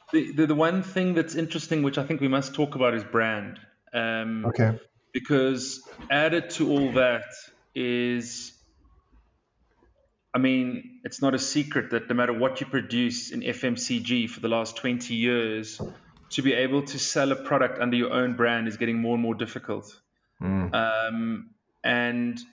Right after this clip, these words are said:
Speaker 1: one of the funny kind of spillovers from that initial strategy was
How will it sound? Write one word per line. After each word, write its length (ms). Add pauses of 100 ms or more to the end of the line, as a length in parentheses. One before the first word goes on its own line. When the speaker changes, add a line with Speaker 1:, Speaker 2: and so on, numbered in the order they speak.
(280)
Speaker 1:
one 200
of 100
the 80
funny 460
kind 400
of 240 (920)
spillovers 1080
from 320
that 320
initial 460
strategy 720
was 640